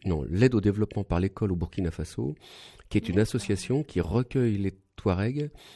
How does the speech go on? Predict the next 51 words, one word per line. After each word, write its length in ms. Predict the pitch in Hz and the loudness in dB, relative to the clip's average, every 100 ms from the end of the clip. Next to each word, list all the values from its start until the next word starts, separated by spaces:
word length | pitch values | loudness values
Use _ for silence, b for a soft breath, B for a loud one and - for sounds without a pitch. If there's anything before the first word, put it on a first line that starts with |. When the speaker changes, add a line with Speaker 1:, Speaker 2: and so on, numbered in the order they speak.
| B | B
Speaker 1:
qui 120 | - | -2
ont 60 | 87 | -2
été 120 | 82 | 0
chassés 300 | 85 117 - | 0 0 0
de 40 | 110 | -2
leur 100 | 90 | 0
territoire 300 | 90 87 85 | -2 -2 -4
naturel 500 | 85 - 85 110 123 | -6 -6 -4 -2 -2
et 100 | 90 | 0
ils 220 | 90 87 | 0 -2
ont 40 | 87 | -4
fait 160 | - | -2
un 60 | 85 | -2
centre 300 | - 123 104 | -2 -2 -2
de 60 | 95 | -2
formation. 600 | - 85 82 - 139 220 B B B B B B - | -2 -4 -2 -2 -4 -4 B B B B B B -2
Et 120 | 87 | 2
nous, 200 | 98 143 | 4 4
on 100 | 117 | 4
participe 460 | 107 - 110 123 | 0 0 -4 -2
à 40 | 87 | -2
la 60 | |
construction 380 | 87 87 98 - | -4 -8 -8 -8
de 60 | 98 | -8
ce 140 | - | -8
centre 180 | - 101 | -8 -6
de 80 | 95 | -6
formation 480 | 82 80 82 - 110 | -6 -6 -6 -6 -4
en 60 | |
reversant 340 | 82 80 - 98 | -4 -6 -6 -10
cinquante 340 | - 95 90 | -8 -8 -10
centimes 380 | - 87 - 98 | -10 -14 -10 -10
par 120 | 85 | -8
bouquin 420 | 60 - - 87 113 - _ | -12 -12 -8 -6 -6 -12 _
à 80 | 104 | -8
cette 220 | 104 - | -6 -6
Speaker 2:
Par-, 100 | 175 | -8
Speaker 1:
association. 340 | 170 - - - | -10 -12 -14 -10
Speaker 2:
donc, 300 | 170 170 165 | -8 -8 -10
euh, 180 | 160 160 | -12 -14
si 220 | - - 208 | -16 -10 -8
vous 160 | 196 | -4
achetez 500 | 190 185 208 190 151 - - | -4 -4 -4 -4 -6 -12 -10
le 160 | 180 214 | -4 -2
livre 440 | 220 220 175 147 | -2 -4 -8 -12
de 140 | 151 202 | -4 -4
Didier 300 | 202 190 185 | -4 -6 -6
Debord, 420 | 165 160 185 247 | -6 -2 -2 -2
vous 160 | 226 202 | -4 -6
saurez 440 | - 175 220 247 | -6 -4 -4 -6
que, 240 | - 214 | -6 -4